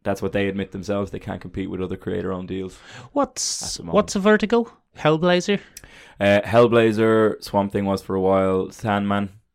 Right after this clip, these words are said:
Speaker 2: Oh, okay.
Speaker 1: i-, is the big
Speaker 2: Oh, Sandman.
Speaker 1: Yeah, Sandman is the big one.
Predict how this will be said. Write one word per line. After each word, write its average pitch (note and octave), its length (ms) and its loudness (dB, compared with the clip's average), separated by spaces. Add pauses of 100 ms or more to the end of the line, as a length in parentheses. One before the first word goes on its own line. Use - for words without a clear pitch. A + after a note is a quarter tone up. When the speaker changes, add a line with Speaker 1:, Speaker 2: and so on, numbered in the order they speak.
(140)
Speaker 2:
Oh, C3 140 -4
okay. B2 300 -2
Speaker 1:
i-, E2+ 40 -4
is G2 140 -8
the - 80 -18
big F#2 160 0
Speaker 2:
Oh, A3+ 240 -4
Sandman. A#3 540 -4
Speaker 1:
Yeah, F2+ 200 -2 (260)
Sandman G2+ 440 -4
is F2+ 80 -8
the - 80 -20
big G2 160 -4
one. G2 200 -6